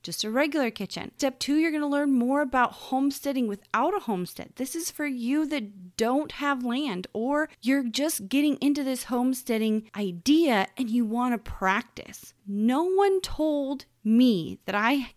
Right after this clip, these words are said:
could go to the grocery sto-, store and still buy organic or buy foods from my local farmer's market or buy foods from a farmer down the road and still create purpose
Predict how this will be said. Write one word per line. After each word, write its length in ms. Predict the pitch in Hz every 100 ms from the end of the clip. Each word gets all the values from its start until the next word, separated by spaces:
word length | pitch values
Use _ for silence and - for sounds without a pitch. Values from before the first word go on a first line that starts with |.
| -
could 540 | - 330 269 196 180
go 160 | 196 202
to 60 |
the 100 | 269
grocery 340 | 262 262 254 240
sto-, 340 | - 202 190 - -
store 440 | - 226 190 180
and 140 | 190 160
still 260 | - 226
buy 280 | 233 214 185 -
organic 640 | 170 160 170 196 285 - _
or 80 | 180
buy 580 | 170 - 208 220 262 277 -
foods 360 | 269 262 254 -
from 180 | 190
my 140 | 185 170
local 280 | 175 175 170
farmer's 440 | 156 170 165 156 196
market 480 | 226 254 277 262 - -
or 80 |
buy 300 | 175 190 202
foods 340 | 202 226 226 -
from 180 | 180 175
a 60 |
farmer 420 | - 208 208 208
down 240 | 185 170 165
the 80 | 156
road 420 | 226 277 247 247
and 220 | 226 208
still 640 | - - - 254 262 269 269
create 600 | - 285 269 220 208 -
purpose 500 | - 202 214 208